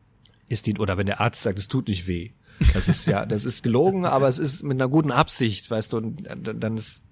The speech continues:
ist das für mich in Ordnung, ja. Was wäre schlimm, wenn er, stell mal vor, würde sagen, "Das wird Ihnen furchtbar wehtun, aber versuchen Sie sich bitte zu entspannen." Also, ja. Ähm, also von daher, das meintest du wahrscheinlich auch nicht, aber vielleicht, äh,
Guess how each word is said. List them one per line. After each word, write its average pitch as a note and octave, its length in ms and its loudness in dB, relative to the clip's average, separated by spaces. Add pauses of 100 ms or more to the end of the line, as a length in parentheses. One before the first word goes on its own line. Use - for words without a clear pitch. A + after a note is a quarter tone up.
(140)
ist - 220 -6
das A2 80 0
für - 100 -2
mich A2+ 140 -2
in A2+ 80 -2
Ordnung, G2+ 480 -2
ja. G#2 300 -10 (480)
Was - 160 -2
wäre G#2 120 0
schlimm, A#2 280 -2
wenn G#2+ 80 0
er, G2+ 160 0
stell F#2+ 160 -2
mal G2+ 80 -2
vor, G2+ 400 -4 (560)
würde G2 140 -4
sagen, F#2+ 260 -2
"Das F2 220 0
wird G#2 140 -4
Ihnen G#2 300 -4
furchtbar - 580 -4
wehtun, A#2 280 -2
aber F#2+ 220 0
versuchen G#2+ 300 0
Sie G2+ 120 0
sich G#2 140 -2
bitte G#2 180 -4
zu A2 120 0
entspannen." G2+ 480 -4
Also, G2 240 -12 (280)
ja. - 280 -10 (680)
Ähm, G#2+ 460 0 (840)
also C3 160 0
von C3+ 140 -2
daher, D3 420 0 (480)
das - 200 -2
meintest B2+ 280 0
du A2+ 60 0
wahrscheinlich F#2+ 400 -2
auch F#2+ 60 -6
nicht, G2+ 240 -6
aber G#2+ 180 -4
vielleicht, G#2 480 -4
äh, - 300 -12